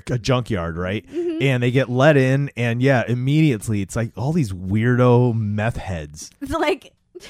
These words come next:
Speaker 2: the guy that comes up, he's got, like, the biggest stomach I've ever seen.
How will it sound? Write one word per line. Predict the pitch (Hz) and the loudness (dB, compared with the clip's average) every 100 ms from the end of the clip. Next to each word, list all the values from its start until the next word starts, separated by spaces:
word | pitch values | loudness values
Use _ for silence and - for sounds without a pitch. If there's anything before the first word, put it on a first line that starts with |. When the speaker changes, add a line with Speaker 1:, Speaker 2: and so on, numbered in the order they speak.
| - _ _ _ _ _ _ _ _ _ _ _ - | -20 _ _ _ _ _ _ _ _ _ _ _ -14
Speaker 2:
the | 311 | -14
guy | 277 269 359 403 | -8 -6 -4 -6
that | 294 - | -10 -8
comes | 349 311 294 | -6 -4 -4
up, | 240 240 302 294 _ _ _ _ _ _ | -2 -2 -2 -10 _ _ _ _ _ _
he's | - 311 | -2 -2
got, | - 466 | 0 -4
like, | 359 339 - | 0 -2 -2
the | 254 | -4
biggest | 247 277 359 - | -4 -2 -4 -6
stomach | - 269 254 240 | -6 -4 -4 -6
I've | 220 202 | -6 -6
ever | 220 254 226 | -8 -8 -10
seen. | - - 208 180 | -10 -6 -4 -4